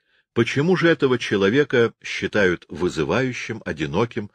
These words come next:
авторитарным? Абстрагируясь от клеветнических мотивов,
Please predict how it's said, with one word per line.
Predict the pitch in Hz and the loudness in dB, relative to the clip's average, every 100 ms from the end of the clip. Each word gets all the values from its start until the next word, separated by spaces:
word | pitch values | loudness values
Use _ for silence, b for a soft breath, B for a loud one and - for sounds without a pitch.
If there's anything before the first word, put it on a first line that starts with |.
| b b | b b
авторитарным? | 87 - - 208 - 73 - - _ _ _ _ _ _ _ _ _ _ _ | -8 -4 -2 -2 -2 -4 -6 -20 _ _ _ _ _ _ _ _ _ _ _
Абстрагируясь | 101 - - 127 131 175 170 151 135 - | -6 -6 -2 0 2 4 4 4 2 0
от | 110 | -2
клеветнических | - 104 110 - 131 131 90 - 87 - | 0 -2 -2 -4 -6 -6 -10 -8 -10 -4
мотивов, | 90 87 156 147 143 | -6 -2 -2 -2 -4